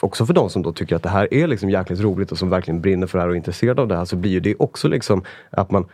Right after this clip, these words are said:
går mot ett slags liksom ideal som i,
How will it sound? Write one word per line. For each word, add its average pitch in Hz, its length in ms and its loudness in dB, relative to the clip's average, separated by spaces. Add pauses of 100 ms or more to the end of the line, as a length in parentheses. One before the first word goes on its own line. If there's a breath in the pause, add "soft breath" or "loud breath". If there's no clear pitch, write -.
(100 soft breath)
går 101 400 2
mot 90 340 0
ett 90 120 -4
slags - 320 -2
liksom 87 220 0
ideal 90 440 -2
som - 220 -4
i, 85 160 -4